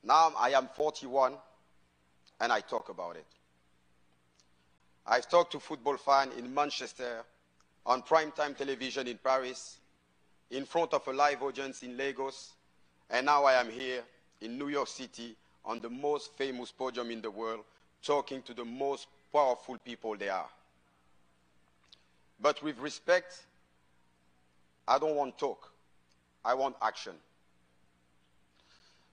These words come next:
My mother was determined to get us a good education, a single parent working many jobs to give us the best start in life she could.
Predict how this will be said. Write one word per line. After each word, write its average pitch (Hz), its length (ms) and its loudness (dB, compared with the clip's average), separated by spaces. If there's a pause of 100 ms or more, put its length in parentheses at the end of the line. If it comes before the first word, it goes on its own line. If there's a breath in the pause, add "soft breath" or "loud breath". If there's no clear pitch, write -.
(120)
My 127 140 6
mother 175 320 6
was 147 200 2
determined 156 540 2
to 131 80 -14
get 139 200 2
us 131 180 -4
a 117 60 -10
good 143 240 -4
education, 113 600 -4 (480)
a 110 80 -2
single 170 420 0
parent 131 500 4
working 139 500 0
many 170 240 2
jobs 123 380 -2
to 135 100 -12
give 139 220 -6
us 143 120 -4
the 117 120 -8
best 147 340 -4
start 135 240 4 (240 loud breath)
in 117 180 -8
life 135 200 4
she - 160 -8
could. 113 260 -12